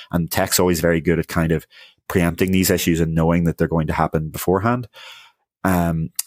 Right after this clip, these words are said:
and, you know, in general, if anyone who's in the, in the stock markets will know that all of these stocks have, have been heavily affected in recent weeks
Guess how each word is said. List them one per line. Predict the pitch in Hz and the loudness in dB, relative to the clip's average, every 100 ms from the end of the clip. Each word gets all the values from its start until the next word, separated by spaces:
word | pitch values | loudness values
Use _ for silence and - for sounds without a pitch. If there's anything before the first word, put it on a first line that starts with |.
| _ _ _ - | _ _ _ -4
and, | 92 90 | 0 2
you | |
know, | 87 | 4
in | 87 85 | 2 2
general, | 95 87 95 85 | 0 0 -2 -2
if | 82 | -2
anyone | 78 85 85 | 0 2 0
who's | 87 85 | 0 -2
in | 78 | -2
the, | 78 76 | -2 -2
in | 80 | -2
the | |
stock | 78 - 80 | -2 0 0
markets | 95 87 82 - | -2 -2 -2 -4
will | 80 | -6
know | 78 78 85 85 | -2 0 2 2
that | 78 71 | 0 0
all | 80 85 | 0 0
of | |
these | 80 76 | 0 -2
stocks | - 76 76 - | 0 0 0 -2
have, | 76 | -2
have | 80 78 | -4 -4
been | 78 | -6
heavily | 76 87 85 | -2 0 0
affected | 80 82 82 90 | 0 -2 0 -2
in | 85 | 0
recent | 85 - 78 | -2 -2 -2
weeks | 80 - - | -2 0 -4